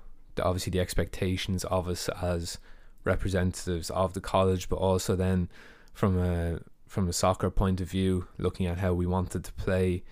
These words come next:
um, shape, that sort of thing, just, just the, the overall kind of, I suppose, how,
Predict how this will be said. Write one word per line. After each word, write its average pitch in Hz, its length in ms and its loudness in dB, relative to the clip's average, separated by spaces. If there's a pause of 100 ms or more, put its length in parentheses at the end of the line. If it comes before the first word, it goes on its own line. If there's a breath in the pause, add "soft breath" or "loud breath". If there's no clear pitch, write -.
(340 soft breath)
um, 85 440 -2
shape, 87 480 -2
that 85 240 -2
sort - 220 -2
of 87 80 -4
thing, 87 360 0
just, 87 440 -6
just - 320 -10 (120)
the, 90 300 -6
the 92 140 -4
overall 87 640 -2 (800 loud breath)
kind 98 200 2
of, - 180 -6 (140)
I 110 80 0
suppose, 104 420 8
how, 98 540 4